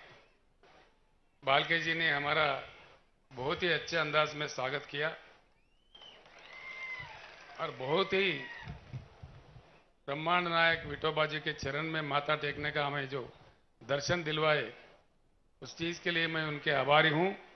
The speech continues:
मैं धन्यवाद भी उनको देता हूं। महाराष्ट्र राज्य के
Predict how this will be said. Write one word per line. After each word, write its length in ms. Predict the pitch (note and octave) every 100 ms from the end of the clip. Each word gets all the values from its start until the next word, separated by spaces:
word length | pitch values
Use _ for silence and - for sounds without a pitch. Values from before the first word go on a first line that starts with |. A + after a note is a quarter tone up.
| - - -
मैं 140 | D#3+ D3
धन्यवाद 400 | C3 D3 D#3 D#3
भी 120 | D3
उनको 220 | D3 D3
देता 260 | C3 A#2+ A2
हूं। 100 | G2 - - - - - - - - - - - - - - - - - - - - - - - - - - - - - - - - - - C#3
महाराष्ट्र 560 | C#3 E3 F3 F3 F3
राज्य 340 | D#3 D3+ D#3+ D#3
के 260 | E3+ D#3+